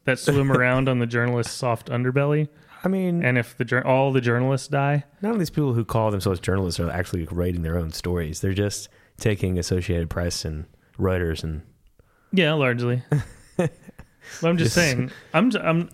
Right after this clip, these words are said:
Speaker 1: I'm, I don't, I'm not bemoaning the loss of the journalists,
Speaker 2: Hmm.
Speaker 1: except that it will, it'll, we'll either have to change the podcast slightly to a different format,
Speaker 2: Oh, okay.
Speaker 1: or we'll, we'll,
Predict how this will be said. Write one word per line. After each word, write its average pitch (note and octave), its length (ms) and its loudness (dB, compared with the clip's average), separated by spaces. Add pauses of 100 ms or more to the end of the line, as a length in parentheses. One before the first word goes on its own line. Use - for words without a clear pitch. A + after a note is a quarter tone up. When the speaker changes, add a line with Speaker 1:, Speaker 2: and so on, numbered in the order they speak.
(120)
Speaker 1:
I'm, E3+ 260 2
I E3 100 0
don't, F3 200 0
I'm D#3+ 100 2
not D#3+ 400 -2
bemoaning C3+ 520 2
the A2+ 80 0
loss A2+ 320 0
of A2+ 100 -10
the A2 80 -6
journalists, A#2 720 -2
Speaker 2:
Hmm. C3 60 -4
Speaker 1:
except A#2 560 0
that A#2+ 160 2
it A#2+ 80 -4
will, A2+ 200 -6 (760)
it'll, B2+ 300 2 (120)
we'll C3 180 4
either B2 180 2
have A#2 140 0
to A#2+ 80 -2
change A2+ 480 -2
the - 80 -8
podcast A2+ 480 -2
slightly C3 600 0 (800)
to B2+ 100 -4
a A#2 40 -4
different A#2 360 -4 (160)
format, B2+ 560 0
Speaker 2:
Oh, F#2+ 120 0
okay. E2 260 -4 (180)
Speaker 1:
or B2 460 0 (300)
we'll, A#2 460 -2
we'll, A2 380 -4